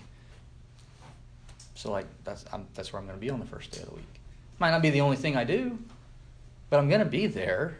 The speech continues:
on the first day of the week," right? Things start to get weird. <laughs> I can vouch for this, right? Um, you sort of become the Jesus freak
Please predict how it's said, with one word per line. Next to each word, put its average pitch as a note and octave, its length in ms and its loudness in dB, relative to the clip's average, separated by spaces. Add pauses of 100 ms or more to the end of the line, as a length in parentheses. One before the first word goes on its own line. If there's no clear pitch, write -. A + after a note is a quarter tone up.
on A2 120 -2
the G#2 60 -2
first A#2 340 -4
day G2+ 140 -4
of F#2+ 40 -6
the G#2 60 -6
week," - 400 -10 (280)
right? G#3 140 -12 (920)
Things B2 220 -2
start B2 280 4
to A2 60 -6
get A2+ 200 0
weird. C3+ 460 2 (920)
<laughs> - 560 -6
I B2+ 140 4
can C#3 260 0
vouch G#3 380 4
for B2+ 120 0
this, G#2+ 440 -2
right? C#3+ 400 -2 (840)
Um, A2 580 -2 (1300)
you A#2 80 -6
sort C#3 260 2
of C#3 60 0
become B2+ 380 -2
the A#2 80 -6
Jesus E3+ 360 -4
freak - 440 -10